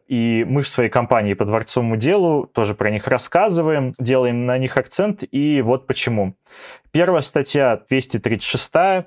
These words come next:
санитарная, именно по ней идет санитарное дело, фигурантами которого являются сторонники Навального, известные политики,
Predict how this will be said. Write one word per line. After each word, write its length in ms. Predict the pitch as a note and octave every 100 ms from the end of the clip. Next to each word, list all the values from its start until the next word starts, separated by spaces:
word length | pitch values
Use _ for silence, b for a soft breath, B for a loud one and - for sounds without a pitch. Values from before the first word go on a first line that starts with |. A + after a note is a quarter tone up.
| -
санитарная, 840 | - B2 A#2 C#3 F#3 F#3 F3 D#3
именно 340 | B2 B2 A#2
по 160 | G#2+ C3
ней 280 | C3+ C3+ A#2+
идет 240 | A2 A2+
санитарное 680 | - A#2+ A2+ - A#2 A2 A2
дело, 600 | G2 A2 F3 F#3+ E3+ E3
фигурантами 560 | - B2+ B2+ B2+ A#2+ G#2+
которого 460 | G#2+ G#2+ B2+ G#2+ G2+
являются 720 | G2 B2 A#2 G2+ - A2 F#2+
сторонники 560 | - - B2 A#2 G#2 A2+
Навального, 500 | A#2 A#2 A2 G#2 G2
известные 520 | F#2+ A#2 A2 - G#2
политики, 880 | - A2+ A#2 B2 - A2+ A2+ G2+ F#2+